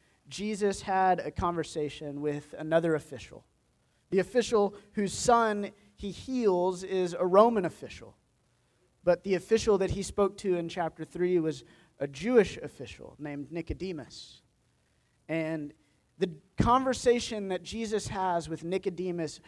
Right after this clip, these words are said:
is maybe the most important conversation in the entire Gospel of John. It's when we begin to see what it is that Jesus wants to understand, us to understand about it.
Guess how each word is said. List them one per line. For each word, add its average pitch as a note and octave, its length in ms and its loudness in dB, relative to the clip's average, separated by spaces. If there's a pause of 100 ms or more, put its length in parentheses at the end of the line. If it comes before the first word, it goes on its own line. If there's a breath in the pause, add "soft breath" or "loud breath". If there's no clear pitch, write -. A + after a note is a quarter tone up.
(200 loud breath)
is E3 180 -4
maybe A3 300 0
the G#3 100 -2
most G#3 240 2
important G#3+ 640 4
conversation E3+ 720 -2
in D3+ 80 -8
the D3+ 80 -8
entire D3+ 400 -6
Gospel C3+ 380 -10
of A2 80 -20
John. G#2 240 -20 (960 soft breath)
It's F#3 220 0
when A3+ 160 2
we C4 140 0
begin A#3 680 -2
to A#3 120 -6
see G3+ 580 -6 (220 loud breath)
what A3+ 400 2
it A3+ 160 -8
is F#3+ 320 4
that F3 160 -10
Jesus G3 480 -8
wants F3+ 280 -4
to - 140 -8
understand, D#3+ 840 -8 (480 soft breath)
us - 360 0
to - 140 -6
understand F3 680 -6
about A#2 300 -14
it. - 20 -20